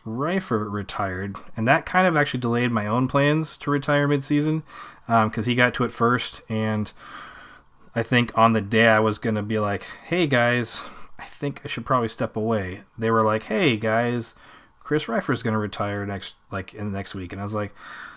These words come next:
"Oh, well, I'll keep this news to myself for a little while longer then." Um, you know, and, and, and my lack of content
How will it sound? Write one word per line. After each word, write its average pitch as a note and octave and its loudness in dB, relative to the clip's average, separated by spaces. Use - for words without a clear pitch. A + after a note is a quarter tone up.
"Oh, F#3+ 2
well, C3 2
I'll - -16
keep - -6
this C3 -4
news G#2 -4
to - -8
myself G2+ -4
for G#2+ -12
a G2+ -8
little G#2 -4
while G2 -4
longer G#2 -2
then." C#3 2
Um, A2+ 8
you C#3 0
know, A2+ 0
and, C#3+ 0
and, D3 2
and C#3 6
my D#3+ 12
lack D#3 10
of C3 0
content A#2+ 4